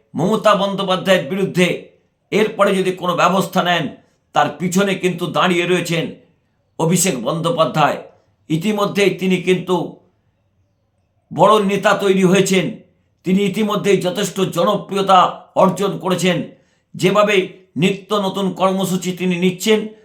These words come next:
তাতেই কিন্তু আতঙ্কিত হচ্ছেন ভারতীয় জনতা পার্টির।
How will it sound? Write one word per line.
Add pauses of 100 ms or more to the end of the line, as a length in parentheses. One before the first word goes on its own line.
(220)
তাতেই
কিন্তু
আতঙ্কিত
হচ্ছেন
ভারতীয়
জনতা
পার্টির।